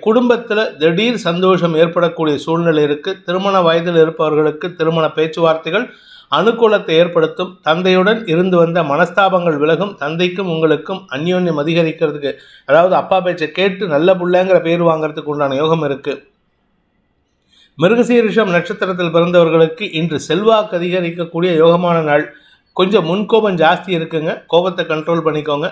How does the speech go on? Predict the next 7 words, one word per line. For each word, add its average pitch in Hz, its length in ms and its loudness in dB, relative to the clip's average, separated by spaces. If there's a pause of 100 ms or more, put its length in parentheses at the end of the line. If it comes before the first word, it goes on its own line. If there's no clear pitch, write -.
(180)
நிதானமாக 196 800 0
பேசினால் 175 540 -2
இன்று 156 260 -2
அனைத்து 180 420 -2
விதத்திலும் 170 540 -6
யோகம் 160 340 0
ஏற்படும். 151 380 -2